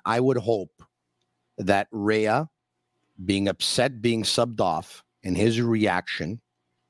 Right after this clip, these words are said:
the coach doesn't have a grudge. And I would hope that Camacho sending out an Instagram post in support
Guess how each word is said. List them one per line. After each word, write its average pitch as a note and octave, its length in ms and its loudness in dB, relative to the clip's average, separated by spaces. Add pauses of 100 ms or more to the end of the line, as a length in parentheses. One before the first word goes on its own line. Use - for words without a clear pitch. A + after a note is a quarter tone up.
(1000)
the G#2 200 2
coach - 540 -4 (260)
doesn't A2+ 360 0
have F#2+ 320 -2
a A2 60 -4
grudge. F2+ 540 -4 (640)
And F#2 140 0
I A2 160 2
would D3+ 180 2
hope A2+ 480 -2 (800)
that G2+ 300 2
Camacho A#2 580 0
sending A2 440 0
out G#2 120 2
an F#2+ 100 -2
Instagram G#2+ 680 -2
post A2 480 -4
in A2 120 -4
support B2+ 560 0